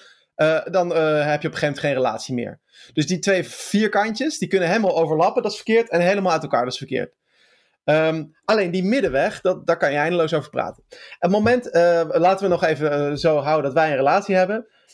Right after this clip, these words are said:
Ehm, als ik dan v-, jou verwijt van, "Hey, eh, jij hebt nu het hele weekend achter je telef-, eh, achter je computer gezeten en je hebt allemaal hele be-, be-, be-, be-, bekende mensen gesproken,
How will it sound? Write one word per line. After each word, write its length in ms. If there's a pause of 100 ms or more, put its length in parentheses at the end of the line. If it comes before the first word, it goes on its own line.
(120)
Ehm, 220
als 180
ik 160
dan 200
v-, 120
jou 280
verwijt 320
van, 100
"Hey, 300
eh, 240
jij 140
hebt 120
nu 80
het 80
hele 220
weekend 320
achter 280
je 460
telef-, 340
eh, 140
achter 320
je 60
computer 360
gezeten 400
en 60
je 60
hebt 140
allemaal 340
hele 220
be-, 240
be-, 260
be-, 240
be-, 160
bekende 320
mensen 300
gesproken, 580